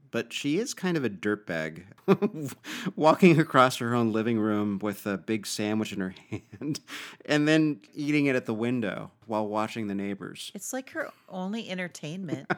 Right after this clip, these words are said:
Speaker 2: is
Speaker 1: <laughs>
Speaker 2: what's happening outside the window, 'cause her husband ignores her, and she doesn't, I mean, she's involved in a lot of community affairs. We find that out later. She's part of the neighborhood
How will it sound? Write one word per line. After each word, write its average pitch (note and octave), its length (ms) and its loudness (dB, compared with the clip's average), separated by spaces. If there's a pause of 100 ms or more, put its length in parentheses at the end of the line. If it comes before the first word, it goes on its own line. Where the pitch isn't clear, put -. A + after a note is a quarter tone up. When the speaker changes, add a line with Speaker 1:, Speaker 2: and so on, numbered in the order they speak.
Speaker 2:
is D#3 340 0 (280)
Speaker 1:
<laughs> - 280 -14
Speaker 2:
what's F3+ 280 0
happening F#3+ 460 0
outside E3+ 480 0
the E3 120 -2
window, C#3+ 600 -2
'cause E3+ 220 -4
her E3 160 -2
husband A3+ 440 0
ignores D#3 480 0
her, B2 260 -4
and D3+ 220 -8
she F3+ 140 -8
doesn't, G3 380 -4 (460)
I G#3+ 40 -10
mean, A#3+ 100 0
she's B3+ 220 -2
involved G3+ 480 6
in A#3 80 -4
a G3+ 80 0
lot E3 240 2
of D#3 100 -6
community E3 600 -4
affairs. C#3+ 500 -2
We C#3+ 120 -6
find D#3 300 -2
that D3 220 -2
out C#3+ 180 -2
later. D3 400 -4
She's D#3 240 -12
part D#3 240 -4
of C#3+ 80 -4
the C3+ 80 -8
neighborhood C#3+ 640 -6